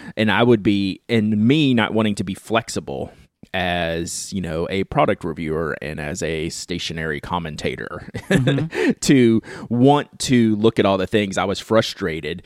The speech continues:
Speaker 1: that I was not interested in all the things. And so I tried to reach out and, you know, broaden my horizons, experiment in things, get out of my comfort zone. So that was twenty nineteen. So twenty twenty was the year of ideas.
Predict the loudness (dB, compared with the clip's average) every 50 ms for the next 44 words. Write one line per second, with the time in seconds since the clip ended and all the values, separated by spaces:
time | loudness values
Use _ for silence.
0 | -18 -20 -20 -20 -14 -6 -2 0 0 2 0 0 -2 -4 -2 -2 0 0 0 -2
1 | -2 0 0 0 0 -2 -2 -4 -4 -2 -2 -4 -4 -4 -6 -8 -6 -4 -4 -4
2 | -6 -8 -12 -12 -14 -14 -6 _ 2 4 6 6 6 6 4 2 0 -2 -2 -6
3 | -6 -8 -12 -12 -14 -14 -16 -16 _ _ _ _ _ _ _ _ _ _ _ _
4 | _ _ _ -20 -4 -2 0 0 0 0 0 -2 -2 0 0 -2 -2 -2 -4 -6
5 | -6 -6 -6 -6 -6 -2 0 2 2 2 -2 -4 _ _ -20 -20 -20 -20 -20 -20
6 | _ _ -4 -2 -2 -2 -2 -4 -4 -4 -6 -8 -10 -12 -14 -14 -12 -12 -12 -14
7 | -12 _ -4 -2 -2 0 -2 -2 -2 2 4 4 4 4 4 4 4 6 6 4
8 | 4 4 2 0 -2 -4 -6 -6 -6 -8 -10 -8 0 4 4 6 6 4 4 2
9 | 0 -2 -4 -2 -2 -2 -2 -2 -4 -6 -4 -4 -4 -4 -4 -4 -8 -10 -10 -8
10 | -10 -10 -10 -10 -12 -12 -12 -12 -12 -14 -14 -14 -10 -10 -8 -8 -8 -8 -10 -10
11 | -12 -12 -12 -12 -14 -14 -14 -14 -12 -12 -12 -12 -12 -16 -20 -20 -14 -4 -2 -2
12 | -2 -2 -4 -2 0 2 2 2 0 0 2 2 4 4 4 2 0 -4 -6 -10
13 | -20 -20 -20 -20 -20 -20 -20 -20 -6 _ 0 2 2 2 2 2 4 4 2 2
14 | 0 -2 -4 -4 -4 -4 -2 0 0 0 0 -2 -4 -6 -8 -10